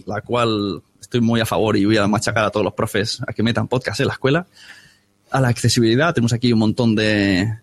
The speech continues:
gente people ciega que hace un montón de podcast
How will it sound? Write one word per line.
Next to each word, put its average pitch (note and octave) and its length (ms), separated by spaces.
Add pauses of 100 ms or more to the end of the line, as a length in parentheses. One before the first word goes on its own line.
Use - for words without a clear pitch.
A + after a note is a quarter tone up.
(160)
gente A#2 300
people A#2 540 (140)
ciega D#3+ 400
que - 120
hace A2+ 260
un A#2+ 60
montón A2+ 200
de A2+ 60
podcast F3 420